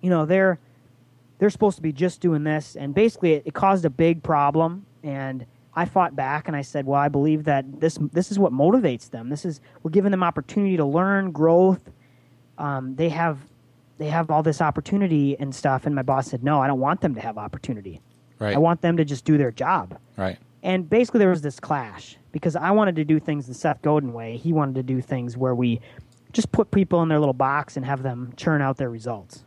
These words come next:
Speaker 1: without any growth opportunity. I didn't, I didn't <laughs> agree with that. And basically I got myself in some hot water there where my boss said, "You know what, Craig's, I'm not even gonna deal with Craig. He just goes off and does these things and I don't agree with them." And so basically I just, I had to leave. So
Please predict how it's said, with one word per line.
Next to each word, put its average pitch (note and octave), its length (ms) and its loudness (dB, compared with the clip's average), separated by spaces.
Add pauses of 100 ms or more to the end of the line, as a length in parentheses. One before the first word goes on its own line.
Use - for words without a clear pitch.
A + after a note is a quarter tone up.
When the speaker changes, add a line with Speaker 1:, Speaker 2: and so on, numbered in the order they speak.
Speaker 1:
without D3+ 300 2
any C3+ 120 -4
growth C3+ 320 0
opportunity. A#2+ 580 -8 (300)
I F#3 100 0
didn't, B3+ 280 2
I G#3 60 2
didn't A#3 180 4
<laughs> - 0 -
agree G#3+ 260 2
with A#3+ 140 4
that. B2 260 -12
And D#3+ 80 -10
basically G#3+ 360 0
I F3 60 2
got F#3+ 160 -2
myself F#3 400 -2
in E3 140 -6
some D3+ 120 -12
hot D3+ 200 -4
water D3+ 300 2
there A2+ 160 -12
where C#3 180 -8
my C3+ 100 -8
boss C#3+ 300 -6
said, C3+ 220 -4 (420)
"You F3 120 -6
know G3 60 4
what, G3+ 140 2
Craig's, F#3+ 500 -2
I'm F3+ 140 -12
not F3+ 120 -2
even E3 120 -4
gonna D3 100 0
deal C#3+ 200 2
with C#3 100 0
Craig. A#2+ 240 -6
He C3+ 60 -4
just D3+ 160 -4
goes D#3+ 160 2
off D#3 200 2
and C3+ 120 -4
does C#3+ 200 0
these C#3+ 200 -4
things D3 400 -2
and B2 120 -4
I D3 120 -4
don't D#3 140 0
agree D3 220 2
with D#3 120 4
them." D3+ 300 0
And B2 460 -10 (440)
so - 120 -2
basically E3 460 0
I C3 100 -4
just, B2+ 300 -10
I C3+ 80 -6
had C3+ 160 -6
to A2+ 60 -14
leave. A2 320 -6 (180)
So C3 240 -2